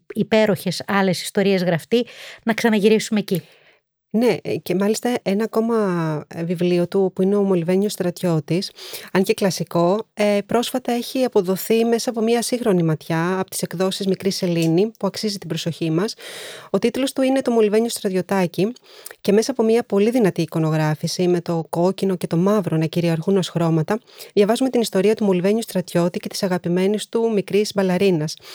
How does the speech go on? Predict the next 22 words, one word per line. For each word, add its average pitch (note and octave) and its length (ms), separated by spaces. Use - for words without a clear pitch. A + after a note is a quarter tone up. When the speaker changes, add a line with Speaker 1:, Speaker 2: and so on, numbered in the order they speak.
Speaker 2:
Την F#3+ 120
έχεις B3 120
διαβάσει D#3+ 360
αυτή - 120
τη G#3+ 60
Speaker 1:
Ναι, G#3+ 60
Speaker 2:
διασκευή; F3+ 640
Speaker 1:
ναι, G#3+ 180
μου G3+ 140
αρέσει G#3+ 220
πολύ. G#3+ 360
Είναι C#4+ 220
ωραίο, A#3 720
δεν, G3+ 280
δεν G#3+ 160
ξέρω A3 260
τι G#3 80
λες F3 200
κι - 80
εσύ, F3+ 280
ε, G#3 200
βιβλία, G3+ 960